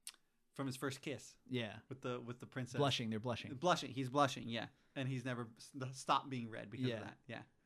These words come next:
Speaker 2: Which is, I mean, they're, they're just trying to give, like, a, s-, a song, fun song for, like,
Speaker 1: Right.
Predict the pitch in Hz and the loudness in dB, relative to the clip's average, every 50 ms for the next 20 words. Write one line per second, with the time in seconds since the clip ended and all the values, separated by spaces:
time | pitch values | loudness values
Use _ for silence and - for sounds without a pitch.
0 | _ _ - 156 151 143 - 175 160 135 - - - 170 170 170 170 175 170 165 | _ _ 0 0 2 4 4 4 2 2 2 4 6 6 6 6 6 4 4 6
1 | 156 165 165 156 156 160 160 156 - - 202 190 175 165 147 143 127 156 156 139 | 6 6 6 8 8 6 6 6 6 8 8 10 8 6 6 6 8 8 8 10
2 | 139 135 131 131 - - 127 - - - - 147 131 - - 160 143 143 139 139 | 8 6 4 4 4 2 2 2 2 2 2 2 4 4 6 8 8 8 8 6
3 | 131 - - 147 139 135 131 - 139 127 127 123 120 - - 135 123 117 110 110 | 4 4 4 4 4 4 4 2 2 4 4 2 2 0 0 0 2 2 2 4
4 | 147 151 120 104 | 6 6 6 6